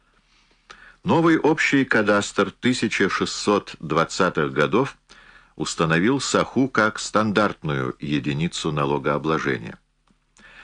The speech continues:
В тысяча шестьсот тридцатых годах для более практичного распределения налогов на владения военнослужащих была введена меньшая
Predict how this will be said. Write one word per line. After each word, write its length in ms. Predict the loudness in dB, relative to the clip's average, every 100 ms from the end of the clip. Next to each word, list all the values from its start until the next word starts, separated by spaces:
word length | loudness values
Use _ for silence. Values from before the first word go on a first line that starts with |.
| -20 -12
В 120 | 0
тысяча 540 | 0 2 0 2 0
шестьсот 560 | 0 -4 -2 0 0 0
тридцатых 720 | -2 -2 -2 0 0 -2 -4
годах 480 | -2 -2 -2 -2 -8 _
для 220 | -6 -2 0
более 300 | 2 2 2
практичного 1000 | 2 0 0 -4 -2 -2 -2 -2 -4 -4
распределения 840 | -4 -4 -2 -2 0 0 0 0
налогов 640 | 0 2 2 0 -2 -4 -14 -20 -20 -8
на 140 | -4 0
владения 640 | 2 2 2 0 0 0
военнослужащих 1040 | 0 0 -2 -8 -6 -6 -6 -6 -4 -6 -10 _
была 300 | -6 0 0
введена 600 | 0 0 0 0 2 0 -6 -20 -20 _
меньшая 840 | 0 2 2 0 -2 0 0 -2